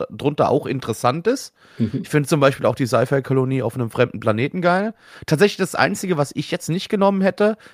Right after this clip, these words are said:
Speaker 1: wäre das Mittelalter mit düstere Fantasy-Elementen. Das hätte ich, also für mein perfektes Spiel würde das nicht passen. Ähm,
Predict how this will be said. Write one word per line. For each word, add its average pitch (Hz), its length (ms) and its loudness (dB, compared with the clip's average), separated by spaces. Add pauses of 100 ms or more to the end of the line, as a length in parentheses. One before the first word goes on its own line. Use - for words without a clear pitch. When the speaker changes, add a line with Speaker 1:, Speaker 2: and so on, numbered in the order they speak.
Speaker 1:
wäre 139 280 4
das 131 160 -4
Mittelalter 165 520 2
mit 151 160 -2
düstere 131 360 -4
Fantasy-Elementen. 185 1040 -2 (280)
Das 120 160 -4
hätte 139 120 0
ich, - 160 -4
also 127 160 2
für 131 120 -2
mein 135 260 0
perfektes 151 380 -2
Spiel 139 260 -8 (120)
würde 127 240 0
das 117 200 -6
nicht 120 180 -4
passen. 240 360 -2 (760)
Ähm, 170 760 0